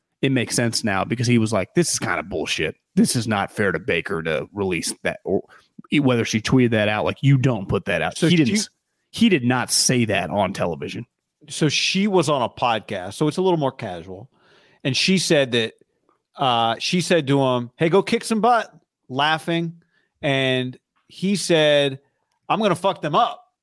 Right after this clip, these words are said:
Speaker 2: So maybe it was a very casual
Speaker 1: I
Speaker 2: conversation.
Speaker 1: thought this guy, at least what I read, made it sound like she played audio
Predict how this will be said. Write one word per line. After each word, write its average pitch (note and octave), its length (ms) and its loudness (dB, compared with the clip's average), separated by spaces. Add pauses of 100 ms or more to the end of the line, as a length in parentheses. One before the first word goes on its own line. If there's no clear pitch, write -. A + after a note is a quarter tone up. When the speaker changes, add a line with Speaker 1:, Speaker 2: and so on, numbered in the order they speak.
(380)
Speaker 2:
So - 200 -8
maybe A2 260 -6
it - 20 -6
was G2+ 140 -8
a G2 40 -8
very F#2+ 280 -6
casual G2 380 -4
Speaker 1:
I F#2 40 -12
Speaker 2:
conversation. D3 400 -4
Speaker 1:
thought D#3 180 0
this C#3 200 0
guy, A#2+ 500 -2
at A#2 80 -2
least A#2 240 0
what A2 100 0
I A2+ 180 0
read, G#2 540 -2
made A2 360 -2
it G#2 100 -6
sound G#2 260 -2
like G2 120 -6
she G2+ 140 -6
played F#2+ 360 -4
audio F#2 540 -2